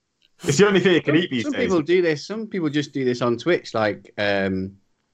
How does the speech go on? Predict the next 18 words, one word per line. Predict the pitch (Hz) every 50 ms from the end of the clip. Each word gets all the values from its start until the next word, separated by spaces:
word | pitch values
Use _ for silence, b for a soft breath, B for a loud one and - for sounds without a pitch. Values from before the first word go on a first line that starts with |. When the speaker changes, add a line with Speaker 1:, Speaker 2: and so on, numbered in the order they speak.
| _ - - -
Speaker 2:
or | - 110 110
YouTube. | 107 117 147 156 147 - 113 - -
They | 104 113
just | 131 123 123 - _
eat | 143 131 127 123 -
food | _ - 147 143 120 98
and | 87 85 85
people | - 101 98 95
watch | 101 117 123 - -
them | - 104 107
eat | 98 98 98 -
food. | 131 135 123 92 69 - - _ _ _ _ _ _ _ _ _ _ _ _ _ _ _ _ _ _ -
It's | 113 -
Speaker 1:
Have | 175 180 214
Speaker 2:
a |
Speaker 1:
you, | 226 214
Speaker 2:
thing. | - -
Speaker 1:
uh, | 196 190 180 165